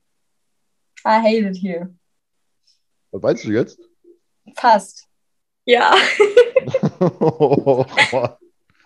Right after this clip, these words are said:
Speaker 2: Übrigens, äh, für die Hörer, als, noch als kleine Zusatzinfo, die letzten,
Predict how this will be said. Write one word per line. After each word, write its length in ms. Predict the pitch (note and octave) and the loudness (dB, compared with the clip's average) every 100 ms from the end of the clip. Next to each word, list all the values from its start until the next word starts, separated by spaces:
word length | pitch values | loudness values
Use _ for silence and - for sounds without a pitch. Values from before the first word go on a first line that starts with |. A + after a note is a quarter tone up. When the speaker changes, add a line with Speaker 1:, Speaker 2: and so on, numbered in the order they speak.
| _ _ _ _ _ - - _ _ - _ _ _ _ _ _ _ | _ _ _ _ _ -16 -16 _ _ -20 _ _ _ _ _ _ _
Speaker 2:
Übrigens, 440 | D3+ D#3 D#3 C3+ | 2 2 2 -4
äh, 200 | C#3 B2+ | -2 -2
für 120 | B2 | 0
die 60 | B2+ | 0
Hörer, 380 | A#2+ C#3 C#3 A#2 | 2 2 2 0
als, 180 | A2 _ | -2 _
noch 120 | A#2+ A#2 | -8 -8
als 120 | A2 | -4
kleine 200 | B2 A#2+ | -2 -2
Zusatzinfo, 600 | C#3 C3+ B2 C3 C3 B2+ | 0 -2 -2 -8 -6 -4
die 60 | A2 | -2
letzten, 600 | C3 C3 - C3 B2 | -4 -6 -10 -10 -10